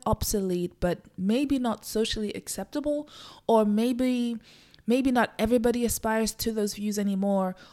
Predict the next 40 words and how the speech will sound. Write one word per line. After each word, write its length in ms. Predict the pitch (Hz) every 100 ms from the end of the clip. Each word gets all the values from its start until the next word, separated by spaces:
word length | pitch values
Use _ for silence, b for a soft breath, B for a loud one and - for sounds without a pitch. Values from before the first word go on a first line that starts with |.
| -
or 140 | 220
maybe 440 | 214 226 254 240 233
some 300 | - 226 220
people 400 | 220 214 214 202
who 280 | - 196 -
aspire 440 | 190 - 240 302
to 120 | 302
those 220 | 233 214
views 240 | - 185 180
aren't 240 | 185 180 -
able 300 | 185 175 170
to 340 | - 175 165 -
get 220 | 180 180
them. 260 | - - 196
So 340 | - 226 214 B B B B -
not 360 | 233 240 311 330 - -
overly 460 | 285 269 247 226
controversial 1080 | 208 - 208 202 190 175 190 - 196 196 185 - -
outside 460 | 196 190 - 170
maybe 240 | 170 170 170
the 100 | 175
feminist 540 | - 170 170 165 -
movement 380 | 175 175 165 170
who 100 | 170
would 160 | 170 -
take 180 | 170
issue 300 | - 170 -
on 100 | 165
some 220 | 170 170 170
of 80 |
those 180 | 165 165
things, 380 | - 254 247 - B B -
but 220 | 254 -
for 140 | 349
the 80 | 349
most 240 | 294 247 -
part, 240 | 226 -
you 80 | 208
know, 160 | 190
like, 260 | 180 170 165